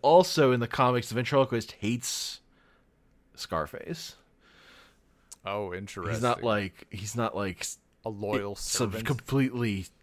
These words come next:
Speaker 1: l-, yeah, sub to him <laughs> in the way he is in the show.
Speaker 2: Yeah.
Speaker 1: Which I think, I think I like the show's version better, honestly. Like, they, they played, it plays better for,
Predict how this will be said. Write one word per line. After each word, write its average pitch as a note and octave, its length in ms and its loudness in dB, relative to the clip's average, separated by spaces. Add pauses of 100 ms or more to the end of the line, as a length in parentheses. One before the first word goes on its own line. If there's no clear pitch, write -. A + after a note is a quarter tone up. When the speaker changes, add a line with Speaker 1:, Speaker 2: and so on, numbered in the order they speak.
Speaker 1:
l-, A2 280 -4
yeah, E2+ 400 -2 (1300)
sub G2+ 460 -4
to F2 120 -8
him F#2 300 0 (100)
<laughs> - 120 -18
in D#3 100 -6
the C#3 60 0
way A#2+ 260 4
he A2 160 0
is A2 220 0
in G2 100 -2
the F#2+ 140 -4
show. F2 420 -6 (340)
Speaker 2:
Yeah. G2+ 220 -10
Speaker 1:
Which - 100 -6
I F3+ 80 2
think, D#4 240 0 (360)
I B2 60 0
think G#3+ 380 -4
I C3+ 140 4
like D#3 160 4
the A#2 100 0
show's F#2 300 -2
version D2+ 340 -10
better, C#2+ 440 -10 (1300)
honestly. G2+ 640 -8 (400)
Like, B2+ 200 2
they, D3+ 360 6
they E3+ 160 8
played, E3+ 560 6
it E3 140 4
plays G3 280 6
better C3+ 280 8
for, - 180 -10